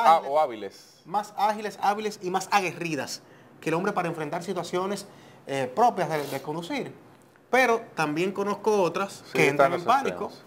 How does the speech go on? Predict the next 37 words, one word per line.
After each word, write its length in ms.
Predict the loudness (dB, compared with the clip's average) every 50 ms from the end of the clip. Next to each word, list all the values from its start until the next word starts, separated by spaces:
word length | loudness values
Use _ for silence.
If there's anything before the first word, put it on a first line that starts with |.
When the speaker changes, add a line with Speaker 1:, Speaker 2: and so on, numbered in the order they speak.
| -20 -12
Speaker 1:
están 220 | -2 0 0 0 0
los 80 | -2 -4
extremos. 220 | -8 -10 -14 -10 -6
Speaker 2:
que 80 | -6
entran 220 | -6 -4 -2 -2 -2
en 120 | 0 4
pánico. 360 | 4 4 4 4 -2 -8 -10
Entonces, 380 | -8 -6 -6 -6 -6 -8 -12 -14 -18 -20 -20 -20 -20 -20 -20 -20 _ _ _ _
eh, 260 | -6 -4 -4 -4 -2 2
hay, 140 | 2 2 2 2
hay 140 | 0 0 0
que, 140 | -2 -6 -2
hay 140 | 0 0 0
que, 120 | 0 -2 -2
hay 120 | -2 -2 -2
que 140 | -2 -4 -4
ver, 180 | -4 -2 -2 -4
hay 80 | -4 -2
que 80 | -2
estar 160 | -2 0 0 0
en 60 | 0
la 80 | -2 -4
situación 540 | -4 -4 -6 -6 -4 -2 -2 0 0 -2 -2
para 220 | 0 2 2 2
uno, 480 | 2 2 2 2 2 2 0 -2 -6 -10 -14 -18 -20 -20 -20 -20 -20 -20 -20 -20 -20 -20 -18 0
para 160 | 2 2 4 4
uno 180 | 4 2 0 2
saber, 440 | 2 2 4 4 4 2 0 0 -2
hay 100 | -2 0
que 120 | 0 0 2
medirse 420 | 2 2 2 0 0 0 -2 -2
allá 220 | 0 0 0 0 -2
frente 580 | -2 -2 -2 -2 -2 -2 -2 -2 -2 -2 -2
para 200 | -2 0 0 0
saber 240 | 0 0 -2 -2 0
las 140 | -2 -4 -4
circunstancias 840 | -6 -8 -6 -4 -6 -6 -2 0 0 2 2 0 -2 -4 -6 -8